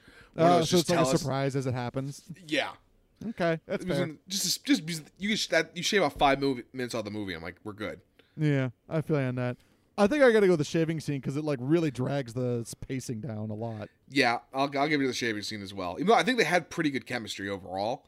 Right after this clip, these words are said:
Speaker 2: Oh, they did, yeah. And, like,
Speaker 1: Yeah.
Speaker 2: I, I know why you have that in there. It's 'cause you need Bond being, like, a fucking
Speaker 1: Bond f-,
Speaker 2: creep.
Speaker 1: Bond fucks.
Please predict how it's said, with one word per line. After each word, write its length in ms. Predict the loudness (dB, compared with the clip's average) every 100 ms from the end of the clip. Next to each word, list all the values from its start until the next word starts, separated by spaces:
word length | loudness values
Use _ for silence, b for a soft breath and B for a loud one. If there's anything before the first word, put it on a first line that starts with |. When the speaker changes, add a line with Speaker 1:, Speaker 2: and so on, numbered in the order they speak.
| 2
Speaker 2:
Oh, 140 | 6 6
they 80 | 6
did, 260 | 4 4
yeah. 200 | 4 4
And, 200 | 2 0
like, 160 | 2 0
Speaker 1:
Yeah. 140 | 0
Speaker 2:
I, 160 | 0 0
I 140 | 2
know 140 | 2 4
why 120 | 4
you 140 | 4
have 180 | 2 0
that 100 | -2
in 120 | -2
there. 120 | -2 -2
It's 120 | -2
'cause 260 | -2 -2 -4
you 140 | -6 -4
need 320 | -2 -4 -2
Bond 400 | 0 0 -2 -2
being, 320 | -2 -2 -2
like, 320 | -2 -4 -6 -14 _ _ _
a 60 | -6
fucking 160 | -2 0
Speaker 1:
Bond 140 | 0 0
f-, 40 |
Speaker 2:
creep. 220 | 0 -2 -6 -18 -20 _
Speaker 1:
Bond 280 | -2 -2 -4
fucks. 300 | -6 -6 -8